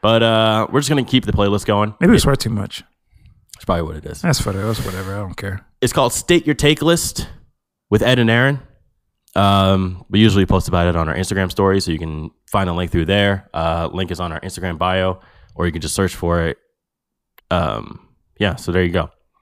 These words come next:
Speaker 1: You already listened to our opinions on things, so you might as well listen to our opinions on music.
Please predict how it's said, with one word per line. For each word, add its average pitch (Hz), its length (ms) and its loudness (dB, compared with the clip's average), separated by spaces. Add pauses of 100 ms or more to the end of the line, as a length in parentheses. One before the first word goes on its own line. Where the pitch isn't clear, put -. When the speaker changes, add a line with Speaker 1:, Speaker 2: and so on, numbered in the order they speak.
(260)
Speaker 1:
You 92 120 2
already 101 180 4
listened 92 260 -2
to 92 80 2
our 82 60 2
opinions 78 680 -2
on 80 160 -4
things, 76 280 -8
so 80 100 -6
you 76 100 -6
might 76 140 -6
as 71 140 -10
well 73 300 -4
listen 76 220 -10
to 78 100 -8
our 76 100 -4
opinions 73 380 -10
on 76 120 -6
music. 90 320 -6